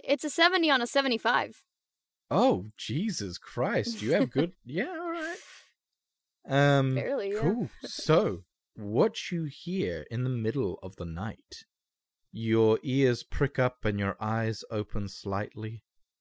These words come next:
Speaker 2: You hear a shuffling across the ground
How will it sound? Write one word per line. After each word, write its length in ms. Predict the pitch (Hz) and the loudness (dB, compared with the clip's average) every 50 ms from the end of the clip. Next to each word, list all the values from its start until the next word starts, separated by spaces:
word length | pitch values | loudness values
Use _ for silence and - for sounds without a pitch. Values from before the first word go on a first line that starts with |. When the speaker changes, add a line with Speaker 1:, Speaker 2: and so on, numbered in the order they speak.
| _ _ _ _ | _ _ _ _
Speaker 2:
You 100 | 107 107 | -4 -4
hear 420 | 101 107 117 110 107 104 104 107 - | -2 2 4 6 8 8 6 4 2
a 460 | 107 101 98 95 95 92 92 90 - - _ _ _ _ | 2 2 2 4 4 2 2 0 -2 -8 _ _ _ _
shuffling 680 | - - - - - 156 143 - - 151 143 135 127 | -10 -8 -4 0 2 2 2 2 0 0 0 2 0
across 360 | 110 104 - - 123 113 - - | 0 -4 -4 -4 -4 -4 -4 -8
the 80 | - 95 | -10 -10
ground 600 | - 92 98 95 90 85 80 73 73 85 92 | -6 -4 -4 -2 -2 -2 -4 -6 -8 -10 -10